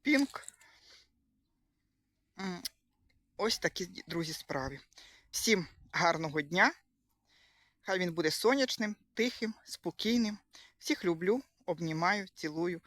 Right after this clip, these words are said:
Ваша Ніла. І все, друзі, буде наша квітуча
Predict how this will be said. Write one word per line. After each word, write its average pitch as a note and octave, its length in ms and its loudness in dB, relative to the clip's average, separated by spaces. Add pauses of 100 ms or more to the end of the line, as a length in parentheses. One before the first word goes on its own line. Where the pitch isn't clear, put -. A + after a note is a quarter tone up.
(220)
Ваша E3+ 360 2
Ніла. C#3+ 360 -10 (440)
І F3+ 100 -4
все, A#3+ 220 4
друзі, B3 320 0
буде G3+ 280 -2
наша F3 360 -4 (140)
квітуча - 580 -6